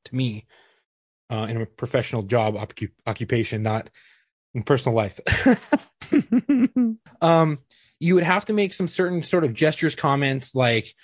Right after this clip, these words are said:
Speaker 1: "You fucking tranny, disgusting," and you beat the shit out of 'em 'cause the person has a penis.
Speaker 2: Right.
Speaker 1: And you have
Speaker 2: Okay.
Speaker 1: a penis.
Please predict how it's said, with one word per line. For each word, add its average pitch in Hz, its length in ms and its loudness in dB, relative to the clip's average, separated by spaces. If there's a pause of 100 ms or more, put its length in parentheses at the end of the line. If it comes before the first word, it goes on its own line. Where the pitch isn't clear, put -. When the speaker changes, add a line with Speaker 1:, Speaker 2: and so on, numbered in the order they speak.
(520)
Speaker 1:
"You 107 140 -8
fucking 101 360 -8
tranny, 107 520 0
disgusting," 101 680 -2 (120)
and 110 140 -8
you 107 80 -8
beat 127 220 -8
the 104 40 -8
shit 139 200 0
out 127 120 2
of 107 80 -2
'em 107 60 -6
'cause 117 160 -4
the 104 60 -6
person 113 320 -4
has 104 460 -6 (160)
a - 60 -14
penis. 110 240 0
Speaker 2:
Right. 107 520 0
Speaker 1:
And 113 80 -8
you 196 80 6
have 180 80 4
Speaker 2:
Okay. 117 140 4
Speaker 1:
a 113 120 0
penis. - 440 -14